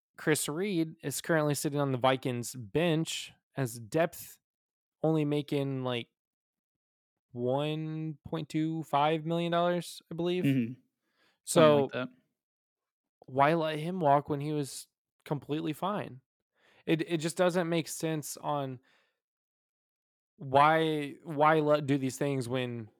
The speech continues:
Speaker 1: Danny Pinter is not the solution. And maybe everybody thought Danny Pinter was gonna be the solution with him coming in. Danny Pinter just looks like a, somebody that played J V through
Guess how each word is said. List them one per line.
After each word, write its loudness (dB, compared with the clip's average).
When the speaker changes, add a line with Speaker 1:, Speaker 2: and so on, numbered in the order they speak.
Speaker 1:
Danny 0
Pinter -2
is -4
not -4
the -20
solution. -4
And -2
maybe 4
everybody 4
thought 4
Danny -2
Pinter -6
was -4
gonna -6
be -4
the -8
solution -4
with -2
him -6
coming -6
in. -2
Danny 6
Pinter 6
just -2
looks 2
like -2
a, 0
somebody 6
that 6
played 2
J 4
V 4
through 0